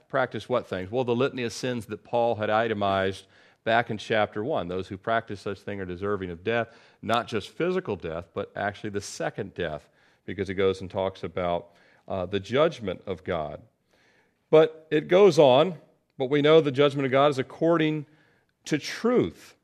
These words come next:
that those who practice such things," and you think, "Oh man, you who judge these things, uh, and doing the same, that you will escape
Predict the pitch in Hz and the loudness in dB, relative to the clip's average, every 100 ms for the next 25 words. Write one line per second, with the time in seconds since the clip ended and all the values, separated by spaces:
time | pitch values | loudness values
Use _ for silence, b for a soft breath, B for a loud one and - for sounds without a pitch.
0 | _ _ _ _ _ _ _ _ - 120 | _ _ _ _ _ _ _ _ -14 2
1 | 139 151 165 156 160 190 208 - 135 110 | 6 6 4 0 2 2 0 0 0 0
2 | - 104 85 76 - _ 113 104 139 156 | 0 -2 -2 -6 -16 _ -12 -4 -2 -2
3 | 139 139 143 - b b b - 120 107 | -2 -2 -4 -12 b b b 4 4 6
4 | 95 113 135 120 127 120 98 113 135 135 | 2 0 -2 -2 -2 -2 0 4 4 4
5 | - 117 104 - 107 98 117 156 - - | -2 -4 -4 -2 0 0 -2 -6 -12 -20
6 | _ _ _ _ - 110 110 117 104 135 | _ _ _ _ -6 -2 0 -2 0 2
7 | 170 147 123 - 165 165 131 123 143 196 | 4 4 2 0 2 2 0 -2 -2 2
8 | 156 117 - - - 110 139 196 | 4 4 0 -12 -2 0 0 -2